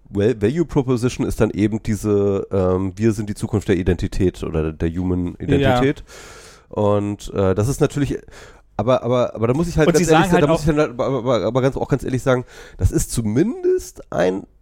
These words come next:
Speaker 1: finde ich, ähm, plausibleres Narrativ als das, was ich von den anderen Krypto-Geschichten gehört habe.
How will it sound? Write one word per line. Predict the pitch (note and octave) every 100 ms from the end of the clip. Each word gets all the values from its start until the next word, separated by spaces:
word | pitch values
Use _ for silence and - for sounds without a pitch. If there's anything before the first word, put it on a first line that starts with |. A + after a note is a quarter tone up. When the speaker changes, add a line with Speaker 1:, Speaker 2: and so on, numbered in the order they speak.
| _ _
Speaker 1:
finde | - - E3 D#3+
ich, | - D3 - - - _ _ _ _ _ _ _ _ A2+
ähm, | A#2+ A#2 A#2
plausibleres | - B2 A2 G2+ C3+ F#3+ C3+ A2 F2+ -
Narrativ | F#2 F2 G#2+ - - F3+ A3 -
als | - A#2+ -
das, | B2 -
was | A#2 A#2+
ich |
von | - G#2+
den | G#2
anderen | G#2 G2+ F2+
Krypto-Geschichten | - G2+ - E2+ F2 E2+ - - - - E2+
gehört | E2 E2 -
habe. | E2